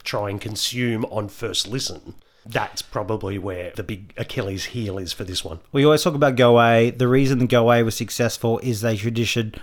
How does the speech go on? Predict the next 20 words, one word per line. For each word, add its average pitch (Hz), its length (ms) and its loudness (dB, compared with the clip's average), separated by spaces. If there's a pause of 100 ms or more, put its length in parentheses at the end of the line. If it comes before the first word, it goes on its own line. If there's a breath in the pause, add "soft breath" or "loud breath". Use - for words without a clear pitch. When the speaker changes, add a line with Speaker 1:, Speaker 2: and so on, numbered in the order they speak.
(100)
Speaker 2:
they 127 100 0
put 131 200 4
in 117 140 4
traditional 139 680 2
and 123 200 4
modern 120 420 4
in 120 220 -2
something 131 500 -2
of 120 140 -4
a 117 40 -6
cohesive 113 540 -6
package - 640 -4
Speaker 1:
Mm-hmm. - 300 -16
Speaker 2:
that 196 120 2
was 196 160 0
still 226 380 2 (120)
different 143 460 0
and 123 160 -2
challenged 139 560 0
us, - 380 -2